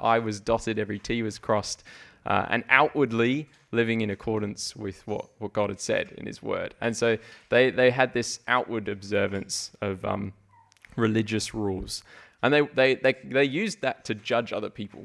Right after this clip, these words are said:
They, they would use that to look down on others and, um, and make them out, they make themselves out to be better than they were. Um, the Pharisees also wanted a, a Jewish king. They, they wanted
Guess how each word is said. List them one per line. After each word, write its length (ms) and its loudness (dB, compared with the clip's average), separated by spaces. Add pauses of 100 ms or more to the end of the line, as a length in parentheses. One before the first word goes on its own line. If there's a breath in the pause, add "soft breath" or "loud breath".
(140)
They, 120 0
they 220 -6
would 160 -8
use 100 -8
that 180 -6
to 80 -6
look 220 -8
down 240 -4
on 140 -8
others 480 -8
and, 280 -10
um, 260 -10 (300 soft breath)
and 140 -8
make 340 -4
them 280 -6
out, 260 -2
they 100 -6
make 140 0
themselves 400 2
out 180 0
to 80 -14
be 120 -10
better 300 0
than 180 -8
they 120 -6
were. 320 -2 (520 loud breath)
Um, 340 0 (340)
the 100 4
Pharisees 440 4
also 200 4
wanted 260 2 (320)
a, 40 0
a 40 2
Jewish 440 -2
king. 340 -4 (100)
They, 140 4
they 200 2
wanted 440 -2